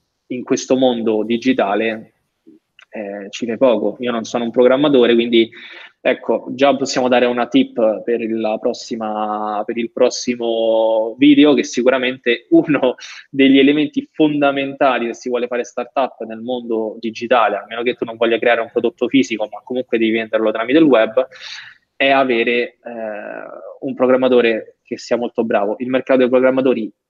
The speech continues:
in Italia, ma io credo anche in Europa, è un pro-, una, una, un mercato molto richiesto,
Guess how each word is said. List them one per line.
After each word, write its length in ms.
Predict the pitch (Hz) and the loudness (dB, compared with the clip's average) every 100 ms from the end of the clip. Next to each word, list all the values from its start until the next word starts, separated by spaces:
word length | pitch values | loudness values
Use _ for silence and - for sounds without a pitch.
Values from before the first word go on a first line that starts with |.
| _ _ _ | _ _ _
in 160 | - 123 | -12 -8
Italia, 420 | 123 147 135 120 | -2 0 2 2
ma 180 | 117 117 | 0 0
io 120 | 139 | 0
credo 220 | 127 120 | 2 0
anche 300 | 117 123 127 | 0 -2 -4
in 440 | 117 117 117 120 123 | -2 0 0 -2 -2
Europa, 540 | 123 120 107 104 - | 0 0 0 -4 -6
è 260 | - 131 131 | -2 0 0
un 260 | 113 113 | -2 -10
pro-, 160 | 110 123 | -14 -18
una, 380 | 123 117 113 110 | -18 -14 -10 -8
una, 300 | 113 117 123 135 | -8 -8 -8 -8
un 340 | 127 120 120 | -10 -10 -10
mercato 500 | 120 - 143 127 117 | -10 -6 0 2 2
molto 640 | 110 117 135 165 135 - 110 | -2 -4 2 4 4 2 -4
richiesto, 760 | 107 113 101 101 - 139 160 | -2 -2 -4 -6 -4 -2 -2